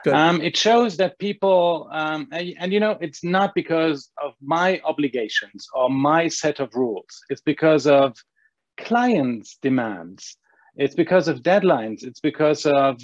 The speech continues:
Speaker 2: um, demand of creativity, of being part of clients'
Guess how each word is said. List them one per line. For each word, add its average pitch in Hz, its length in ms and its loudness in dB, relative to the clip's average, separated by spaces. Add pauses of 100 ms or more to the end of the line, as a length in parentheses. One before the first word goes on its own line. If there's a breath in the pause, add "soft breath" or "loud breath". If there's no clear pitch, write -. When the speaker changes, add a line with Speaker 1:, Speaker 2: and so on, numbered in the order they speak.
Speaker 2:
um, 131 280 -2
demand 151 400 -2
of - 100 -10
creativity, 147 680 -4
of 123 120 -6 (100)
being 143 380 0 (960)
part 196 480 0
of 147 260 -8 (220)
clients' 165 880 -2